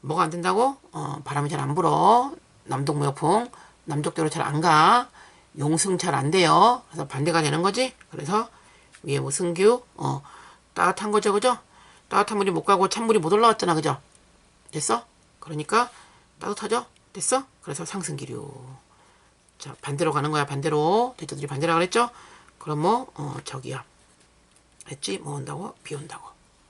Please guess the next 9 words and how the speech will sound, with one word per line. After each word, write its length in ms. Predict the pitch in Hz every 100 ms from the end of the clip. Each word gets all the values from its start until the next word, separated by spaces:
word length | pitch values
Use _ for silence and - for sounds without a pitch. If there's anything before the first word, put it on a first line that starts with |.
| _ _
됐지? 320 | 156 143 139 - _ _ _ _ _ _ _ _
됐어? 400 | 143 - 226 -
어, 180 | 147 135
좋은 200 | 147 151
어장 160 | 151 151
이런 140 | 151
거 60 | 156
안 80 |
되죠? 280 | 151 190 196